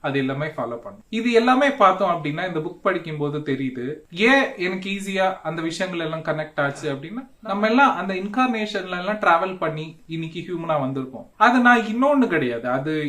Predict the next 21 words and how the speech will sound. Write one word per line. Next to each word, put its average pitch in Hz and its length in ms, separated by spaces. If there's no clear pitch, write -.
இன்னொன்னு, 226 420
இன்னொரு 208 320
விஷயம் 226 340
கிடையாது, 151 440
நான் 208 220
எனக்குள்ள 226 600
இருக்கிற 202 320
விஷயங்களை 180 520
தான் 285 160
நம்ம 160 200
வந்துட்டு 147 360
வெளிக்கொண்டு 151 440
வரோம். 113 220
பத்ரி 185 260
சார் 220 280
சொல்லுவார், 139 460
நீங்க 151 300
உங்க 156 200
பாஸ்ட்ல 190 500
இருந்து 147 300
கத்துக்கோங்க 131 580